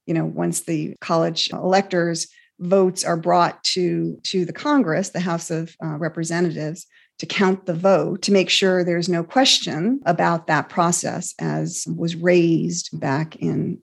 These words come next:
twenty, I guess that was twenty twenty-one, after the twenty twenty, uh, elections, that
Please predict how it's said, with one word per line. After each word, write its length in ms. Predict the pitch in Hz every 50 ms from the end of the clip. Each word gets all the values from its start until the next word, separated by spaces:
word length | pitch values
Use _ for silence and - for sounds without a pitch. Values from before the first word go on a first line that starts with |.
| _
twenty, 500 | - - 170 170 156 151 151 147 - -
I 120 | - - -
guess 160 | - 160 -
that 80 | - -
was 120 | 160 160
twenty 220 | - - 165 160
twenty-one, 640 | 160 - 160 160 156 156 170 170 160 160 160 165 - - _ _ _ _
after 300 | - 170 165 160 - 175
the 100 | 165 170
twenty 260 | - - 170 165 - 165
twenty, 460 | - - 170 170 165 - - - -
uh, 260 | 165 170 160 165 -
elections, 600 | - 151 147 147 151 - - - - - 160 -
that 260 | 175 170 127 120 -